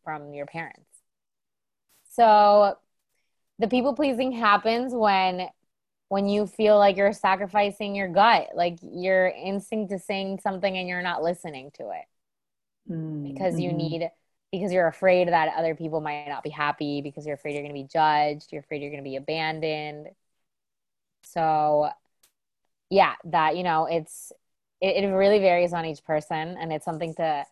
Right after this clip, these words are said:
Speaker 1: work with a professional and kinda look at what are your patterns and, and how does people pleasing show up for you. But,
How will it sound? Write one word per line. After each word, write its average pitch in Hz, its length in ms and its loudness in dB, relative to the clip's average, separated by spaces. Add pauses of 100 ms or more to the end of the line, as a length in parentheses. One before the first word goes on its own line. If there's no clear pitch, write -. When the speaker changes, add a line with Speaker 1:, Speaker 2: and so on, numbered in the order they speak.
(200)
Speaker 1:
work 180 280 2
with 175 120 2
a 170 60 0
professional 165 600 -4
and 151 120 -10
kinda 151 220 -6
look 147 260 -4
at 143 320 -4 (280)
what 165 160 0
are 160 100 2
your 147 200 -2
patterns 214 540 0
and, 202 160 -4
and 156 140 -10
how 151 160 -6
does 147 240 -8 (100)
people 160 220 -20
pleasing 151 320 -8
show 151 180 -4
up 143 160 -6
for 165 100 -6
you. 156 440 -6 (760)
But, 160 420 2